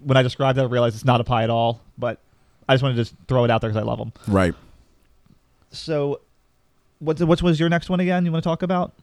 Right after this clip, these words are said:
Speaker 2: The sweet potato pie. I, I don't
Speaker 1: Yeah,
Speaker 2: have
Speaker 1: I've, I'm interested in this
Speaker 2: I
Speaker 1: one.
Speaker 2: don't have too much to talk. I've never made a sweet potato pie. Um, I've never thought about it. Mo-, you know, n-, I've never, like, said, "Oh, I wanna try to make a, a sweet potato pie."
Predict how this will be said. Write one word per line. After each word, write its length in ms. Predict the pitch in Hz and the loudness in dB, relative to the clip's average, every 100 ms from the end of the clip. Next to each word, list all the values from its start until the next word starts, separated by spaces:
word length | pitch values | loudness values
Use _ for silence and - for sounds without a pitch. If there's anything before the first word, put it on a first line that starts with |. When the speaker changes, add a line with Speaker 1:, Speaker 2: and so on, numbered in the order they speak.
| _ _ _ _ - | _ _ _ _ -6
Speaker 2:
The 80 | - | -2
sweet 220 | - 190 | 4 4
potato 240 | 139 120 110 | 4 0 2
pie. 280 | 113 104 - | 0 0 0
I, 140 | 135 156 | 0 2
I 140 | 143 | 2
don't 320 | 147 131 180 | 2 4 6
Speaker 1:
Yeah, 60 | 165 156 | 6 4
Speaker 2:
have 120 | 175 | 2
Speaker 1:
I've, 280 | - - - | -2 -18 -6
I'm 120 | 143 | -4
interested 300 | 147 131 127 | -4 -4 -6
in 100 | 113 | -6
this 80 | 113 | 2
Speaker 2:
I 40 | 151 | 2
Speaker 1:
one. 80 | 139 | 4
Speaker 2:
don't 220 | 185 196 | 4 6
have 240 | 202 165 | 4 2
too 140 | - 170 | 2 2
much 240 | 160 - | 2 -2
to 80 | 104 | -6
talk. 240 | - 160 - | 0 0 2
I've 160 | 131 | 0
never 240 | 131 147 135 | 4 4 2
made 220 | 113 113 | 0 -2
a 60 | - | -2
sweet 200 | 101 87 | -4 -4
potato 280 | - 85 | -4 -4
pie. 380 | 76 76 71 76 _ _ _ _ _ 113 | -2 -4 -4 -8 _ _ _ _ _ 0
Um, 480 | 113 107 101 101 - _ _ _ _ _ - | 2 4 2 0 -6 _ _ _ _ _ -4
I've 180 | 113 110 | -2 2
never 520 | 117 120 120 110 98 - _ _ _ _ - | 4 4 4 2 0 -10 _ _ _ _ -12
thought 380 | - - 98 175 | -6 0 2 4
about 240 | 233 302 | 2 -2
it. 140 | 359 _ _ _ _ _ _ _ | -6 _ _ _ _ _ _ _
Mo-, 240 | 131 135 135 | -2 0 0
you 100 | 143 | 2
know, 120 | 139 131 | 2 2
n-, 220 | 139 139 | 0 0
I've 120 | 143 147 | 0 2
never, 200 | 147 139 | 2 4
like, 220 | 123 95 | 2 0
said, 220 | 120 107 | 0 0
"Oh, 140 | 104 92 | 0 -2
I 80 | 87 | -4
wanna 180 | 90 82 | -6 -8
try 140 | 95 | -12
to 60 | 82 | -14
make 160 | 87 73 | -16 -20
a, 80 | 57 _ _ _ _ - | -20 _ _ _ _ -4
a 60 | |
sweet 200 | 107 120 | 2 2
potato 280 | 95 104 95 | 2 -2 -2
pie." 340 | 95 101 104 | -2 -2 -2